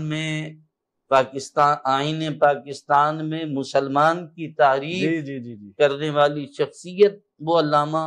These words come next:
Speaker 1: अब्दुल मुस्तफ़ा अजहरी की।
Speaker 2: जी, जी।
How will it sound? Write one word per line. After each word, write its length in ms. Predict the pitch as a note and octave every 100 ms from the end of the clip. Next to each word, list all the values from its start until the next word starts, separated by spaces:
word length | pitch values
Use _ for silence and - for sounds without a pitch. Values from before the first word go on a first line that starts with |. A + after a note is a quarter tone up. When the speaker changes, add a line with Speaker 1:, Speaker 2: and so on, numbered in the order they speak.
| D#3 -
Speaker 1:
अब्दुल 280 | C#3 C3 D3+
मुस्तफ़ा 580 | D3 C#3 - C3+ D3+ D3
अजहरी 340 | A#2+ B2 B2 C#3
की। 200 | - - _ _
Speaker 2:
जी, 220 | G2+ A#2 A#2
जी। 160 | G2